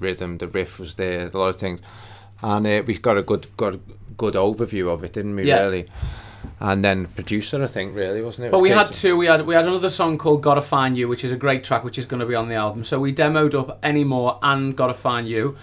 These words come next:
Speaker 2: both written, uh, written around the same time. Um, but the label were like, "Well, we need it, like, in," 'cause, you know, most, when you put a release out, the release was November ninth.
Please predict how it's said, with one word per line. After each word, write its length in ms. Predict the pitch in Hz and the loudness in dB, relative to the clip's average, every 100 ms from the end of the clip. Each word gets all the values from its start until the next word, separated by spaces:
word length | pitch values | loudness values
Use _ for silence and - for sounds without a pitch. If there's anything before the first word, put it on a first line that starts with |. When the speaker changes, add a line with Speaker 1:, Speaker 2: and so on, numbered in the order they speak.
| - - - | -20 -18 -2
Speaker 2:
both 260 | 139 131 | -2 0
written, 440 | 135 127 - 127 110 110 123 - | -2 -2 -4 -10 -12 -16 -12 -4
uh, 100 | 123 | -2
written 240 | 127 - | 0 -2
around 300 | 127 120 117 | 0 0 0
the 60 | 113 | -2
same 260 | - 120 117 | -2 -2 -2
time. 400 | - 117 117 123 - - - | -2 -2 -2 -6 -14 -20 -8
Um, 360 | 131 131 127 127 | 2 2 2 0
but 260 | 143 151 - - | 0 0 -4 -6
the 140 | 147 | 2
label 260 | 147 151 143 | 6 6 6
were 100 | 135 | 6
like, 180 | 135 135 | 4 4
"Well, 80 | 160 | 2
we 100 | 175 | 2
need 240 | 180 208 | 4 4
it, 220 | 190 - | 4 2
like, 340 | 151 131 131 - | 4 4 2 -4
in," 480 | 135 131 127 120 123 | -2 0 0 -4 -8
'cause, 180 | - 139 | -6 -2
you 60 | 151 | 0
know, 220 | 127 120 | 0 0
most, 480 | 131 151 151 - - - | 2 2 2 -4 -12 -2
when 160 | 139 | 0
you 80 | 143 | 0
put 140 | 143 131 | 0 -2
a 60 | |
release 380 | 123 131 143 - | 2 2 2 4
out, 280 | 127 120 120 - | 4 4 0 -4
the 140 | 127 | -2
release 300 | 117 123 123 | 0 -2 -2
was 100 | 127 | -2
November 480 | 123 113 117 123 117 | 0 2 2 2 2
ninth. 540 | 120 135 139 143 - | 4 4 4 0 -4